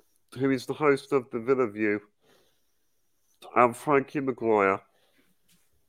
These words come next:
who is the host of the All Villa, No Filler podcast.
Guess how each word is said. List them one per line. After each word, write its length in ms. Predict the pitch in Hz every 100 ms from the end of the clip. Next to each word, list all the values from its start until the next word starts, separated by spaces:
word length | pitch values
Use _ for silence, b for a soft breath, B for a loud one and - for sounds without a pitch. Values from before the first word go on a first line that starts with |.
| _ _ _ _ -
who 160 | 131 131
is 180 | 123
the 80 | -
host 440 | 127 147 131 - -
of 200 | 110 107 - _ _ _ _ _ _ _ _ _ _ _ _ -
the 100 | 131
All 300 | - 143 135
Villa, 480 | 113 120 110 117 - _ _ _ _ _ _ _ _ _ _ _ _ _ -
No 300 | 120 127 123
Filler 400 | - 135 110 110
podcast. 800 | - 110 - - 110 104 -